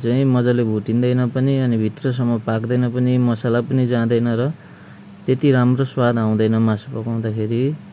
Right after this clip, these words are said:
हामीलाई मासु पकाउन चाहिने सामग्रीहरू हरियो धनियाँ, कसुरी मेथीको पत्ता, अजिनामोटो, बेसार, नुन, जिराको धुलो,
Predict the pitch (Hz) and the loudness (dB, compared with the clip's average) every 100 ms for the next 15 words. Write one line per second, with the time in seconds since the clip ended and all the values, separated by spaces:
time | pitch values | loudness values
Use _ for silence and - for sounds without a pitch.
0 | - - - - - - - 120 117 135 | -20 -20 -20 -20 -20 -20 -8 0 4 6
1 | 151 156 143 127 131 117 123 123 120 123 | 6 4 4 0 -2 -2 0 2 0 0
2 | 117 117 113 113 113 110 110 107 110 120 | 2 0 0 -2 0 0 0 0 0 0
3 | 135 147 - - - - 117 117 117 113 | 0 -2 -10 -20 -20 -10 -2 0 2 2
4 | 110 107 117 123 131 127 127 123 135 123 | 2 2 2 2 2 2 -2 0 0 0
5 | 117 117 110 110 117 117 - 127 127 135 | 0 -2 -4 -2 -2 -4 -2 0 0 0
6 | 131 - - - - - - - - - | -4 -16 -20 -20 -20 -20 -20 -20 -20 -20
7 | - - - 202 - - - - - - | -18 -18 -18 -18 -20 -20 -20 -20 -20 -20
8 | - - - - - 135 127 131 127 123 | -20 -20 -20 -20 -8 0 2 4 4 2
9 | 123 113 131 127 127 127 123 113 120 120 | 2 0 0 2 2 2 0 0 -2 0
10 | 131 131 131 - - - - - - 135 | 2 0 -2 -12 -20 -20 -20 -10 0 4
11 | 131 127 127 135 139 - - - - - | 4 4 4 2 0 -4 -18 -20 -20 -20
12 | - - - - - - - 131 131 131 | -20 -20 -20 -20 -20 -20 -16 -2 2 4
13 | 127 123 113 120 123 131 | 4 2 2 2 4 4